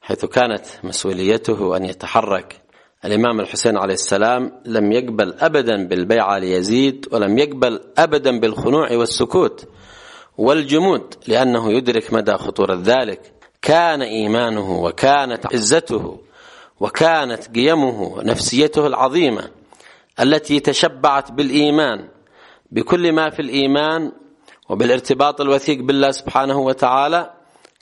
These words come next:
كانت تأبى له أن يسكت أو أن يخضع أو أن يستسلم أو أن يتقبل بهذا الواقع السيء. وكانت مسؤوليته من موقعه بالمسؤولية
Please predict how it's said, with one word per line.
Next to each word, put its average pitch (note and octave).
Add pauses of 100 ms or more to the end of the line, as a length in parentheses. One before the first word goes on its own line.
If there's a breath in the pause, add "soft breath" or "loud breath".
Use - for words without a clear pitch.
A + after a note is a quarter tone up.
(120)
كانت A#2+
تأبى G#2
له G2+
أن F#2
يسكت C3+ (640 soft breath)
أو D#3
أن A2+
يخضع D3+ (520 soft breath)
أو E3
أن A#2+
يستسلم A2 (520)
أو A#2
أن G#2
يتقبل A2
بهذا G#2+
الواقع B2
السيء. G#2+ (580 soft breath)
وكانت F#3
مسؤوليته E3
من D#3
موقعه D3
بالمسؤولية C#3+